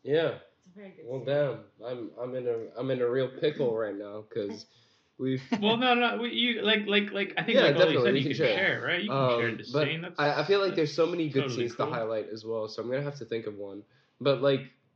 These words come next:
Speaker 1: throughout this, throughout this conversation we've had, we've spoken on the moment she realizes that she's become a woman, she washes her face. We spoke about the maze. We've spoken about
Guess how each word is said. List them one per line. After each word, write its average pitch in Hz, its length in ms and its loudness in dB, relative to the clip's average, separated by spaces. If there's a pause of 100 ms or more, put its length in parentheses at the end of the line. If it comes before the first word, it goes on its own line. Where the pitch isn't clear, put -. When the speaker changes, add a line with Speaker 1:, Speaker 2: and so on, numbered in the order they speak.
(240)
Speaker 1:
throughout 135 320 2
this, 123 400 -6
throughout 117 240 -2
this 113 120 -10
conversation 113 640 -6
we've 98 160 -6
had, 95 300 -4
we've 101 160 -10
spoken 101 500 -6
on 92 520 -10 (340)
the 107 60 -10
moment 110 300 -2
she - 160 -10
realizes 98 800 -4
that 95 280 -6
she's 98 340 -12
become 98 240 -10
a 92 60 -8
woman, 90 200 -8
she 90 120 -12
washes 92 320 -8
her 90 60 -20
face. - 360 -10 (300)
We 98 60 -14
spoke 107 260 -4
about 95 540 -6
the 90 460 -8
maze. 87 600 -6 (400)
We've 110 100 -12
spoken 120 360 -2
about 98 460 -2